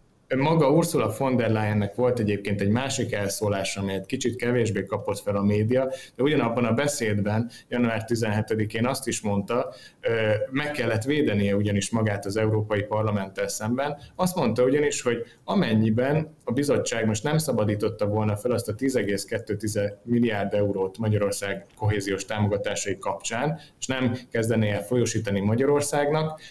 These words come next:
úgy, hogy közben a bizottság is megállapította, hogy amit kértek, reformokat, azt Magyarország végrehajtott,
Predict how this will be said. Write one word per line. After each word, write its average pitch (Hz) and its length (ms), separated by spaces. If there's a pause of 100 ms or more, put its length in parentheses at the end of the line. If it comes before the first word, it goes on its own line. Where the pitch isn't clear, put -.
(320)
úgy, 160 580
hogy 120 140
közben 123 320
a 123 100
bizottság 123 540
is 107 140
megállapította, 107 1120 (140)
hogy 120 140
amit 113 260
kértek, 127 600
reformokat, 107 840
azt 95 160
Magyarország 101 760
végrehajtott, 120 920